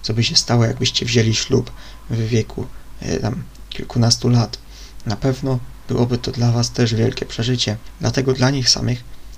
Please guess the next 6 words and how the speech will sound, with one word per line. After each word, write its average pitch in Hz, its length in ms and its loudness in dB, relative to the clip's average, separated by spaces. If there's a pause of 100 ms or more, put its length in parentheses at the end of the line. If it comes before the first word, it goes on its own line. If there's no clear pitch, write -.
(140)
też 127 180 6
musiało 117 340 4
być 120 180 -2
to - 120 -6
coś - 280 -2 (300)
wyjątkowego 113 720 2